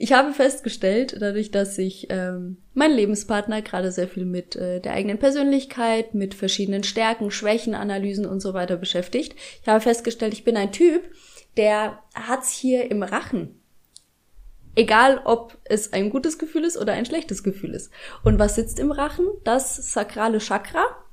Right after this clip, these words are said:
glaub ich. Irgendein Chakra sitzt da, für Leute, die sich mit Spiritualität beschäftigen. Und ich hab die Schnauze voll von was,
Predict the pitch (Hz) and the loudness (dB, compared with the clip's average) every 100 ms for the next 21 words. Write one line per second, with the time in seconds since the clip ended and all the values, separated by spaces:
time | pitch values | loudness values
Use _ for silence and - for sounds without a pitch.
0 | - _ - 330 370 453 494 - _ _ | -20 _ -4 2 4 4 2 -2 _ _
1 | _ _ 262 294 294 254 285 277 - 233 | _ _ 2 4 2 0 -2 -4 -2 -4
2 | 339 339 - - - - - 247 247 254 | -4 -4 0 0 -2 -6 0 2 2 0
3 | 262 240 240 254 240 - 262 254 262 214 | -6 -6 -4 -6 -6 -6 -6 0 0 0
4 | 226 254 247 - 247 247 254 320 381 - | -2 -6 -6 -2 0 0 -2 -2 -4 -12
5 | - - - _ - 247 247 247 247 247 | -18 -18 -20 _ 12 12 12 12 12 10
6 | 254 247 - - 349 392 403 392 330 359 | 6 2 0 2 4 6 4 6 6 6
7 | 370 - 302 339 392 403 539 - - | 4 4 6 6 4 4 4 0 -8